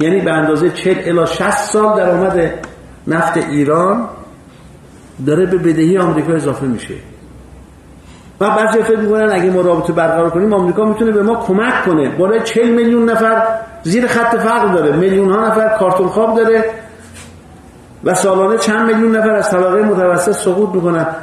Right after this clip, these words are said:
قرار نیست اون به کشوری کمک بکنه. هر کی همچین تصوری می‌کنه و بر اساس این تصور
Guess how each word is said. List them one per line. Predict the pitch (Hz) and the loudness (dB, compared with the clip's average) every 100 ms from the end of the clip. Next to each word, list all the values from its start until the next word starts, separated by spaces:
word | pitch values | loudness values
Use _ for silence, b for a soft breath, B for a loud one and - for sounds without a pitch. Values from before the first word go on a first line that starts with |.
| - | -6
قرار | 196 226 240 262 294 285 | -4 0 0 2 2 2
نیست | 277 | 2
اون | 254 | 2
به | 220 | 2
کشوری | 214 180 185 156 | 2 0 0 0
کمک | 139 123 110 | 0 -2 -2
بکنه. | 95 85 - - - - - - - - - - - - - - - - - - - - | -4 -10 -14 -18 -20 -20 -20 -20 -20 -20 -20 -20 -20 -20 -20 -20 -20 -20 -20 -20 -20 -20
هر | - 226 294 285 | -8 -4 -2 0
کی | 302 | 0
همچین | 277 262 269 240 | 0 0 2 2
تصوری | 240 240 226 240 214 | 0 0 2 2 2
می‌کنه | 185 180 185 196 | 0 2 2 2
و | |
بر | 196 | 2
اساس | 196 233 226 | 0 0 0
این | 220 269 247 | 0 2 2
تصور | 214 196 170 175 | 0 0 2 0